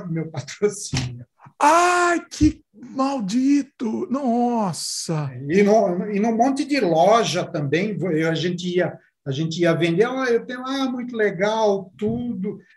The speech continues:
Speaker 1: aí eu vou querer, não sei o que", daí o cara, "Ó, eu preciso cancelar o pedido", mas cancelar por quê?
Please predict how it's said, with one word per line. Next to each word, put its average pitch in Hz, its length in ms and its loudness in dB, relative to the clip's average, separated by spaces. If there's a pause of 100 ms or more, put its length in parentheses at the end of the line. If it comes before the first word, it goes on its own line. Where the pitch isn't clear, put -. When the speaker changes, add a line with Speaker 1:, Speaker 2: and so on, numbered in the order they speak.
(140)
Speaker 1:
aí 214 240 -2
eu 208 120 6
vou 214 260 0
querer, 202 420 4
não 214 80 -4
sei 208 140 -4
o 202 60 -12
que", 185 40 -12
daí 196 200 0
o 196 80 -4
cara, 220 220 -2
"Ó, 220 280 2
eu 202 100 0
preciso 196 300 -12
cancelar 180 580 -2
o 180 120 -4
pedido", 170 380 -6
mas 160 200 -8
cancelar 240 520 -6
por 208 200 -10
quê? 165 380 -4